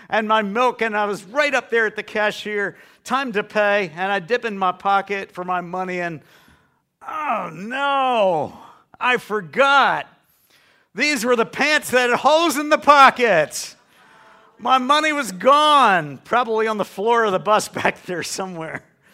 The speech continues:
So some kind lunch lady let me bring in my money next Monday and let me,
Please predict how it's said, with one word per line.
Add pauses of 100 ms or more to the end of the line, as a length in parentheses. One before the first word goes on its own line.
(720)
So
some
kind
lunch
lady
let
me (400)
bring
in
my
money
next
Monday
and
let
me,